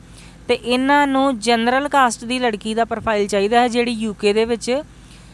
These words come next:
ਅ, ਜਾਂ ਤਾਂ ਵੈਲ ਸੈਟਲ ਹੋਵੇ ਜਾਂ ਜਿਹਨੇ ਆਈਲੈਟਸ ਕੀਤੀ ਹੋਵੇ ਤੇ ਇਹਨਾਂ ਨੇ ਪੱਕਾ ਵਿਆਹ ਕਰਨਾ ਹੈ ਔਰ ਯੂ ਕੇ ਦੀ ਜਿਹੜੀ ਫਾਈਲ ਹੈ ਉਹ ਅਪਲਾਈ ਕਰਨੀ ਹੈ।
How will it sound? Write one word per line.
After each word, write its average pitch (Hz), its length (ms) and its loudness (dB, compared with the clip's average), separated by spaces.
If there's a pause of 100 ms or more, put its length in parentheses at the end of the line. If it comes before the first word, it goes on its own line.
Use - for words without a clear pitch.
(320)
ਅ, 214 40 2
ਜਾਂ 214 260 2
ਤਾਂ 233 180 4
ਵੈਲ 214 220 0
ਸੈਟਲ 269 340 0
ਹੋਵੇ 269 320 2
ਜਾਂ 240 600 0
ਜਿਹਨੇ 233 320 -2
ਆਈਲੈਟਸ 226 460 0
ਕੀਤੀ 240 360 -4
ਹੋਵੇ 269 300 0 (560)
ਤੇ 247 60 4
ਇਹਨਾਂ 240 340 0
ਨੇ 269 80 -2
ਪੱਕਾ 254 360 2
ਵਿਆਹ 254 220 2
ਕਰਨਾ 226 360 0
ਹੈ 262 220 0
ਔਰ 233 200 0
ਯੂ 226 280 -2
ਕੇ 233 240 0
ਦੀ 233 140 -4
ਜਿਹੜੀ 233 200 -2
ਫਾਈਲ 202 320 0
ਹੈ 220 100 4
ਉਹ 226 100 0
ਅਪਲਾਈ 202 260 0
ਕਰਨੀ 196 420 -2
ਹੈ। 262 120 -4